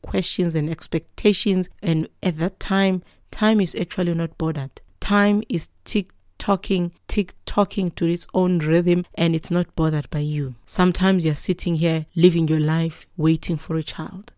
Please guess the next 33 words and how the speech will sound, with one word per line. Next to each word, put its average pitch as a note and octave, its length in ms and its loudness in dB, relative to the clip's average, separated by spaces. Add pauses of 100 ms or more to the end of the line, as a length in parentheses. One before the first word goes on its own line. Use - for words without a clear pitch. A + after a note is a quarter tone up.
(100)
I E3 80 -4
can D#3 200 -2
tell F3+ 240 4
you E3 180 4
that D3 300 -2
I E3 100 -2
got E3 280 -2
married, E3+ 520 2 (120)
um, D3+ 300 0
to - 140 -6
my E3+ 100 2
husband, D#3 560 0
and D#3+ 100 -2
it D3+ 160 -2
took - 240 -4
us D#3+ 120 -2
three F3+ 260 -2
years E3+ 240 0
to - 200 -8
have D3 140 -4
a C#3+ 60 -8
child D3 420 -4 (160)
together. C#3 460 -6 (240)
I E3 100 4
remember E3+ 400 2
that D3+ 240 -4
it D#3 140 -6
was D#3 240 -2
a - 40 -16
trying E3 380 -4
time E3 320 -4
for - 200 -10
us. - 300 -8